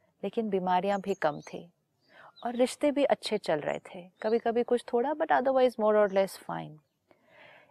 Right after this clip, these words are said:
If we see only in the last fifteen, twenty years,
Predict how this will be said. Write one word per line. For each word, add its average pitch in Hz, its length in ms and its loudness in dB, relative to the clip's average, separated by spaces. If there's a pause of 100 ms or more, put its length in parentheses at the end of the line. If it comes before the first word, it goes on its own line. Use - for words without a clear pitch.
(140)
If - 200 -10
we 254 100 -2
see 254 260 2 (100)
only 214 360 2 (180)
in 208 140 0
the 196 220 0
last 185 400 -2
fifteen, 185 420 0
twenty 170 480 2
years, 208 220 0